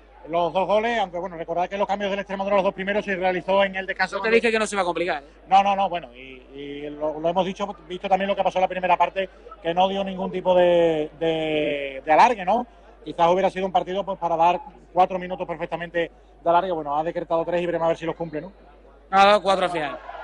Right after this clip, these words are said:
Speaker 2: Cuidado ahora, jugador del Linares, ha soltado el brazo. Y a, bueno, Sergio lo va a echar. A Sergio lo va a echar, si le echa amarilla a Sergio, lo va a echar.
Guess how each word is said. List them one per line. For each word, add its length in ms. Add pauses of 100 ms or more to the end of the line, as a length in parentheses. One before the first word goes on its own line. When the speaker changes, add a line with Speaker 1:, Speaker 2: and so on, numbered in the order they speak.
(120)
Speaker 2:
Cuidado 320
ahora, 300
jugador 220
del 100
Linares, 480
ha 20
soltado 340
el 60
brazo. 580 (920)
Y 120
a, 160 (220)
bueno, 180
Sergio 300
lo 60
va 60
a 20
echar. 360
A 80
Sergio 280
lo 80
va 60
a 20
echar, 240
si 100
le 60
echa 100
amarilla 240
a 60
Sergio, 260
lo 80
va 60
a 20
echar. 300